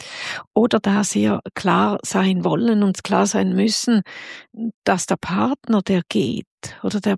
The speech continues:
Partner, der eine Beziehung verunmöglicht hat oder nicht mehr an der Beziehung arbeiten wollte,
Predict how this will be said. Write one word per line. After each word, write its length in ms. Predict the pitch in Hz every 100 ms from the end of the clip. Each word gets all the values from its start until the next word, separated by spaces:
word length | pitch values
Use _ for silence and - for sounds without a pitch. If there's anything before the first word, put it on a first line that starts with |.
| -
Partner, 580 | 165 208 247 254 233 196
der 200 | 202 190
eine 180 | 196
Beziehung 540 | 190 196 - 208 202 190 _ - - _ _ _
verunmöglicht 920 | - 247 254 294 285 262 254 254 - 185
hat 200 | - 202
oder 160 | 202
nicht 280 | 226 269 -
mehr 100 | 240
an 160 | 226 214
der 80 |
Beziehung 560 | 208 208 - - 214 196
arbeiten 540 | 196 202 220 196 214
wollte, 320 | 196 190 135